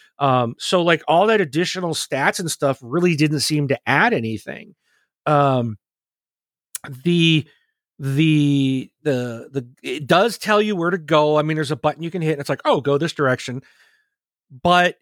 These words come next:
it, it goes really quick. So you're constantly having to hit that because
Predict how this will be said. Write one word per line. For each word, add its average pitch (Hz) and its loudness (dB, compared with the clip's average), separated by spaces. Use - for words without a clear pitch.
it, 170 -2
it 220 0
goes 175 2
really 180 -2
quick. - -4
So 180 -6
you're 151 -8
constantly 202 -2
having 151 0
to 131 -2
hit 147 0
that 127 0
because 139 0